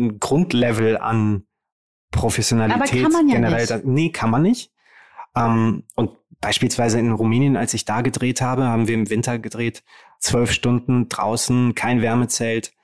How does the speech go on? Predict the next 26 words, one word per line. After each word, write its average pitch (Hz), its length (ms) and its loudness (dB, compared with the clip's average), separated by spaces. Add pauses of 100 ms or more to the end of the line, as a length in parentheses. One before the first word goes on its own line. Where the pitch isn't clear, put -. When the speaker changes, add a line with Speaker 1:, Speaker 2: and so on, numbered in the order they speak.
(220)
Speaker 1:
und 113 80 -2
so 101 80 0
weiter. 107 220 0
Und 110 120 0
das 110 140 0
sind 120 160 0
Sachen, 110 240 0
die 110 100 -2
gehen 120 240 0
einfach 104 380 -4
nicht. 104 240 -4 (360)
Und - 260 -2
das 113 120 0
muss 120 140 2
man 123 100 2
dann 107 140 2
ansprechen 117 440 -2
und 107 140 0
ändern. 123 380 0 (480)
Aber 117 360 0
wenn 117 440 2
so 104 340 -2 (220)
dieses 104 260 -2
Grundlevel 110 640 0
gegeben 123 420 0
ist, 113 400 -2